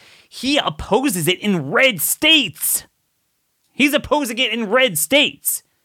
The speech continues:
And then at a federal level, he was not asked about heartbeat. He was asked about the fifteen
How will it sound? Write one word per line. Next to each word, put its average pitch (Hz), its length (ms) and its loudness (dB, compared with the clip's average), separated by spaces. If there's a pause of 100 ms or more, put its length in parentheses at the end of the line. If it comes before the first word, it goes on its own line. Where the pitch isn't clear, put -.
(1300)
And 226 180 -2
then 247 140 0
at 208 80 2
a 180 80 2
federal 277 480 2
level, 147 340 2
he 202 200 -8
was 190 200 -2
not 190 160 -2
asked 175 220 -8
about 156 140 -4
heartbeat. 262 580 -4 (180)
He 139 120 -12
was 143 120 -8
asked 113 240 -12
about 143 200 -6
the 151 60 -8
fifteen 151 580 -2